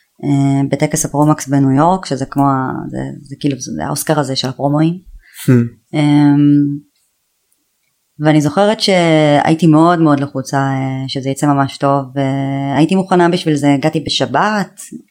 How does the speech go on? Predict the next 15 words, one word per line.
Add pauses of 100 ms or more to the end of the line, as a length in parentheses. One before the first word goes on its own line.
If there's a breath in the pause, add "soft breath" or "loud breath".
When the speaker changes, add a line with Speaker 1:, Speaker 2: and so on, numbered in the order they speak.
Speaker 1:
ישבתי
עם
האפטריסט,
ועד
מאוחר
בלילה, (1000 soft breath)
אה, (720)
וזה
דווקא, (220)
זה
דווקא
פרויקט
שלא
ויתרתי
בו,